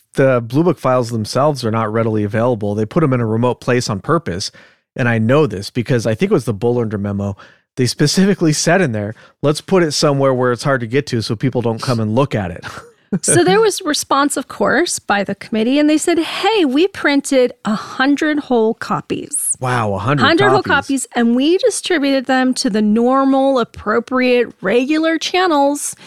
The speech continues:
Speaker 2: They're expensive to produce.
Speaker 1: Oh, yeah.
Speaker 2: They're expensive, so
Speaker 1: Paper is so expensive.
Speaker 2: we're not intentionally withholding information, and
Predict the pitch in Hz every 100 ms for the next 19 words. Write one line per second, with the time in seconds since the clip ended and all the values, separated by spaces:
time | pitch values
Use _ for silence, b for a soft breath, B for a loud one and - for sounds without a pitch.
0 | B B B - 185 294 311 320 320 -
1 | b b b - 370 - - - 330 330
2 | - - 180 185 190 _ _ B B B
3 | B _ _ - 330 - 320 311 320 214
4 | - - - - 139 135 123 123 117 104
5 | 95 415 403 - - 508 494 466 269 233
6 | - - 330 311 302 240 - 135 131 123
7 | 117 107 - 131 127 131 131 123 - 117
8 | 110 113 508 539 466 403 294 - 415 554
9 | - - 349 269 226 220 214 240 214 214
10 | 196 196 190 196 190 196 - 269 339 370
11 | b b b _ 285 302 311